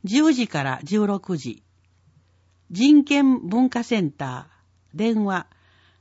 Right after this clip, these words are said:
零八四八六六一一一一。人権相談。二十一日を除く月曜から金曜日。十時から十六時。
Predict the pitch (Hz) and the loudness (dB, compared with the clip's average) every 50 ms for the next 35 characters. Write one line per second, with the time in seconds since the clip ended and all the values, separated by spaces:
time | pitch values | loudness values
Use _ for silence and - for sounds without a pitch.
0 | - 196 185 254 294 294 247 247 285 277 - - 196 156 151 185 208 233 208 - | -12 -4 0 0 2 2 2 0 -2 -2 -4 -4 -4 -2 -2 0 -2 -2 -4 -4
1 | 208 220 214 - - - 131 113 _ _ _ _ - 175 214 233 - - 254 254 | -6 -8 -8 -8 -8 -10 -10 -10 _ _ _ _ -8 -6 -4 -4 -2 -2 -2 0
2 | 247 247 247 - 160 151 - _ _ _ _ _ _ - 220 214 - - 262 262 | 0 -2 -4 -4 -6 -6 -8 _ _ _ _ _ _ -6 -6 -6 -4 -2 0 0
3 | 262 262 262 254 - - 151 135 127 - - 175 - - - 185 185 156 143 180 | 2 2 0 -2 -4 -6 -6 -6 -6 -6 -10 -12 -10 -8 -6 -6 -6 -6 -6 -10
4 | 170 _ - - 98 - _ _ _ _ _ _ _ _ _ _ _ _ _ _ | -10 _ -12 -16 -16 -18 _ _ _ _ _ _ _ _ _ _ _ _ _ _
5 | _ _ _ _ _ _ - 175 208 277 294 277 269 - 277 277 269 - 254 240 | _ _ _ _ _ _ -8 0 4 6 6 6 6 4 0 0 2 0 0 0
6 | 202 156 147 135 123 123 - - _ _ _ _ _ _ _ _ _ _ _ _ | 0 0 -2 -4 -6 -6 -8 -12 _ _ _ _ _ _ _ _ _ _ _ _
7 | - 254 320 359 330 294 320 294 254 233 214 - - 254 254 262 262 - - 254 | 4 6 8 8 8 6 4 2 2 0 -2 -2 0 2 4 2 2 2 0 -2
8 | 254 226 190 180 185 190 208 208 202 - - 202 196 - 165 175 240 233 - - | -2 0 0 0 -2 -2 -2 -4 -6 -4 -4 -4 -4 -2 -2 -2 -4 -4 -2 -2
9 | 285 302 - 262 - - 180 160 160 - - 196 202 208 202 202 196 175 151 139 | 0 0 0 0 -2 -4 -4 -4 -4 -6 -6 -4 -2 0 0 0 0 -2 -4 -4
10 | 127 139 120 - _ _ _ _ _ _ _ _ _ _ - 170 - 262 294 311 | -6 -8 -10 -10 _ _ _ _ _ _ _ _ _ _ -14 -6 0 2 4 4
11 | 302 247 226 202 - 175 160 151 147 147 160 190 202 202 190 190 185 - 185 165 | 4 2 0 -2 -2 -4 -4 -4 -4 -4 -2 -2 0 0 -2 -4 -6 -6 -6 -6
12 | 139 - 95 - | -6 -8 -14 -14